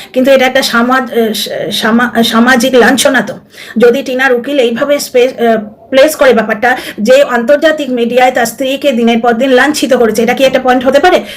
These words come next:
তোমরা লিখো তো দর্শক বন্ধুরা কমেন্ট বক্সে। তো যাই হোক, ব্যাপারটা হচ্ছে দু বছরের সেপারেশন। এইবার ধরো, আহ, কোনো একটা মানুষ দু বছর তার স্ত্রী থেকে সেপারেটেড আছে,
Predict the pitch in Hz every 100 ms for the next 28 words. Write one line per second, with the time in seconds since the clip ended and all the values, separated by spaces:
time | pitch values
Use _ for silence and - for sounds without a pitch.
0 | - 269 269 269 339 339 294 294 285 294
1 | 311 285 262 269 269 302 220 226 220 202
2 | - - - 262 320 320 359 370 240 285
3 | 277 302 320 381 370 - 311 254 175 202
4 | 156 _ _ _ _ - 262 320 349 262
5 | 254 262 339 240 254 247 240 226 - 294
6 | 311 302 285 240 254 277 269 294 339 330
7 | 285 - 269 262 285 311 311 294 202 196
8 | 180